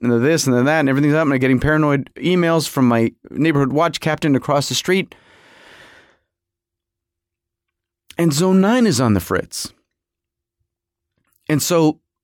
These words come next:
y-, you know, I told you la-, last time, Zone nine is from my house alarm. And it's malfunctioning. And it, and it's not a zone, it's not an entry zone. It's something to do with the actual hardware in the closet. And so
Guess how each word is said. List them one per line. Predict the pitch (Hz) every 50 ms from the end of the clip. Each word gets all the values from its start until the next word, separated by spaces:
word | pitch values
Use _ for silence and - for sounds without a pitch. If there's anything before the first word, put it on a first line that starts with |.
| _ _ _
y-, | - 147 -
you | - - 104 233
know, | 220 170
I | 160
told | - 202 202 180
you | 156 151 143 123 _
la-, | - 208 262 311 302 240
last | 240 269 330 339 311 -
time, | - 156 135 127 - -
Zone | 143 156 240 269 247
nine | 220 226 240 220 185 156 - - - _ _ _ _ _ _ _ _ _ _ _ _ _ _
is | 160 156 143 - _
from | - 190 190
my | 180 165 156
house | 147 156 175 165 -
alarm. | 151 123 95 80 78 80 _ _ _ _ _ _ _ _ _ _ _ _ _ _ _ _ _ _ _ _ _ _ _ _ _ _ _ _
And | 135 143 151
it's | 135 -
malfunctioning. | 147 147 143 131 - 139 131 131 101 - 104 95 90 92
And | 101 110
it, | 117 120 -
and | - 135 135
it's | 127 -
not | 147 160 185 214 202
a | 180 147
zone, | 120 120 120 143 143 143 139 139 135 131
it's | - 127 -
not | 180 185 170
an | 151 -
entry | - 147 147 135 143 139
zone. | 120 104 117 113 110
It's | 110 95 - -
something | - - - 143 -
to | 151 127
do | 117 135
with | 135 135 123 -
the | - 110
actual | 107 107 107 - - 110 101
hardware | - - 104 98 98 85 80 82 - 53 -
in | 87 92 85
the | 82
closet. | - - - 92 87 82 82 - - - - _ _ _ _ _ _ _ _ _ _ _ _ _ - - _ - _ _ _ _
And | - 131 135 131 131 127
so | - - - 143 135 131 127 127 127 131 131 127 120 -